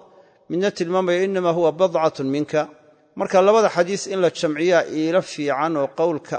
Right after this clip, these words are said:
arjaxi marka uu yahay. Marka maadaamay sidaas tahay, waxa weeye, "Innamaa huwa badcatun minka," waxaa laga qaadanayaa sida jidhka kale haddii loo taabto xubinta taranka qofkii weynaa hataa laftiisa, inaan weysadiisu aynay jabaynin.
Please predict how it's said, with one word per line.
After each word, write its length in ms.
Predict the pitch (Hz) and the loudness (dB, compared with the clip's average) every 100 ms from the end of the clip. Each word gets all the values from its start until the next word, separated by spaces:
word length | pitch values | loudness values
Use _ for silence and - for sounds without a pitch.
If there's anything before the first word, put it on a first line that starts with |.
| - | -6
arjaxi 500 | 165 135 147 - 139 | -6 -4 -6 -6 -6
marka 260 | 151 - 117 | -6 -4 -4
uu 80 | 135 | -2
yahay. 320 | 135 135 160 190 - _ _ _ _ | -2 0 -2 -4 -16 _ _ _ _
Marka 180 | 175 190 | 0 2
maadaamay 440 | 185 185 226 233 190 | 2 4 4 2 0
sidaas 360 | 240 214 180 - | 2 2 2 2
tahay, 340 | 175 156 170 202 - - _ _ _ _ | 2 4 2 2 -8 -20 _ _ _ _
waxa 180 | 139 170 | 0 2
weeye, 360 | 185 202 175 165 | 4 4 4 2
"Innamaa 320 | 202 208 208 180 | 0 0 2 4
huwa 180 | 190 | 2
badcatun 640 | 170 220 196 185 185 - 165 | 2 0 2 2 2 2 -4
minka," 340 | 180 208 - | -2 -4 0
waxaa 240 | 160 151 165 | 0 2 0
laga 200 | 180 214 | 0 0
qaadanayaa 560 | 180 170 170 156 143 135 | 2 2 2 -2 -2 -2
sida 240 | 254 220 | -4 -6
jidhka 300 | 190 262 214 | -6 -6 -4
kale 200 | - 185 | 0 2
haddii 220 | 165 175 | 0 -2
loo 200 | 175 202 | 0 0
taabto 340 | 196 151 139 156 | 2 0 0 -6
xubinta 340 | 160 180 151 | -4 -6 -6
taranka 460 | - 156 139 120 127 117 | -2 0 0 -2 -6 -4
qofkii 400 | 160 - - 143 | -8 -10 -8 -6
weynaa 340 | 123 127 143 | -4 -2 -4
hataa 240 | 135 139 | -4 -4
laftiisa, 560 | 147 156 - 127 - 160 175 - - _ _ - | -2 -4 -8 -10 -2 -2 -2 -8 -20 _ _ -4
inaan 200 | 190 180 | 0 4
weysadiisu 520 | 165 - 185 165 - | 2 2 -2 -2 -4
aynay 280 | 139 156 139 - | -2 -2 -4 -2
jabaynin. 540 | - 143 127 131 | 0 2 0 -2